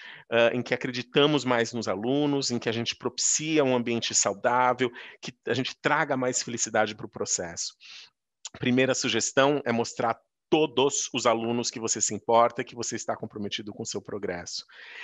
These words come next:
E aqui é fundamental que a gente reconheça, assim como a gente viu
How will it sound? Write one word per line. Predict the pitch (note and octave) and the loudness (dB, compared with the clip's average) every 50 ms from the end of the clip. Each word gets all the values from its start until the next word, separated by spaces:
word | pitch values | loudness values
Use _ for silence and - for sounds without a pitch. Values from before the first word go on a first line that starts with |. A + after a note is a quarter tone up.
| - - - | -16 -10 -2
E | - A#2+ A#2+ | 4 4 4
aqui | G#2+ - - - - D3 D3+ D#3+ D3 A2 - - - - - - | 4 2 -2 -8 -6 -2 0 0 0 -2 -4 -8 -20 -14 -4 -2
é | A2 A#2 B2+ B2+ | 0 0 0 -2
fundamental | - - - - - F#3 A3 A#3 A3 G3 D#3+ C#3+ C3+ C3 - B2 B2 | -6 -10 -12 -8 -2 0 0 2 2 2 2 2 2 4 2 2 2
que | - C#3 | 0 -2
a | A2+ | -2
gente | B2 B2 - B2 | -2 -2 -2 -2
reconheça, | B2+ A#2 - B2 A2+ A2 A2+ A#2 C3+ D3+ D3 - - A#2 G2 - - _ | -4 -2 0 0 0 2 2 2 2 0 0 0 0 -2 -4 -4 -8 _
assim | - - - - C3+ | -2 -2 0 0 0
como | C3 C3+ B2 | -2 -2 -4
a | A#2 | -2
gente | A2+ - - A#2 | -2 -4 -6 -2
viu | G#2+ A#2 A2 G#2+ G#2 | -2 0 0 0 -2